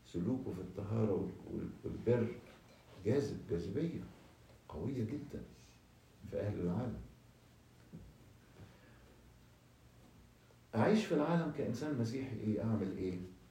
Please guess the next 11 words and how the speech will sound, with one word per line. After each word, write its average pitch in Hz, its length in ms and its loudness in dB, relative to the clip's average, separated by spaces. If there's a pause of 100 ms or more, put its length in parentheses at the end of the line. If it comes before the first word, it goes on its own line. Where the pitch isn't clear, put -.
(160)
في 143 180 0
عبارة 131 300 4
جميلة 110 520 4 (140)
قالها 113 240 2
معلمنا 95 500 4
بولس 95 500 0 (640)
في 107 120 -2
تسالونيك 101 720 0
الأولى 107 680 2
إصحاح 101 300 -8
خمسة. - 340 -6